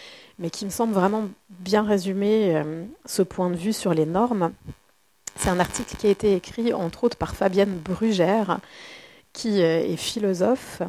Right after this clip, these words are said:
mais qui parle beaucoup des éthiques du care. Les éthiques du care, c'est les éthiques du soin. Donc c'est très utilisé dans les relations entre médecins et patients, par exemple.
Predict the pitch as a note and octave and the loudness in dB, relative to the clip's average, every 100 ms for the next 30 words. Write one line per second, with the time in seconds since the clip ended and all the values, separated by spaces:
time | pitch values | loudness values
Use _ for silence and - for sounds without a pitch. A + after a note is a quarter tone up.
0 | F#3 _ - - F3+ - G3+ G3+ G#3+ F#3+ | -10 _ -20 -8 -8 -8 -10 -6 -4 -2
1 | G#3 - G3+ F3 F#3+ - A3+ - F#3+ - | -2 -2 -2 -2 -2 -8 -12 -10 -12 -2
2 | G3+ E3+ E3+ E3+ F3+ - F#3+ F3+ F3 - | 0 0 0 -6 -8 -8 -12 -12 -12 -2
3 | G#3 A3+ F3+ D#3+ E3+ G#3+ - F3+ F3 - | -2 -2 -6 -4 -4 -6 -12 -12 -10 -10
4 | - - G3+ F3+ A#3+ _ _ - _ E3+ | -12 -10 -2 0 -2 _ _ -20 _ -12
5 | E3+ F#3 - G#3+ G3+ G3+ - G3 F#3+ F3+ | -6 -6 -2 -2 -2 -6 -6 -4 -4 0
6 | G#3 A3 F3+ E3 E3+ F#3+ F#3 - G#3 - | 2 2 0 -2 0 2 0 -2 -6 -6
7 | E3 F3 G3 - G#3 G3 F3 E3+ E3+ - | -2 0 0 -2 -2 -2 -2 -2 -2 -2
8 | F#3+ A#3 D#3+ D#3 D#3+ D#3+ A3 - | -4 -4 -2 -2 -2 -6 -6 -6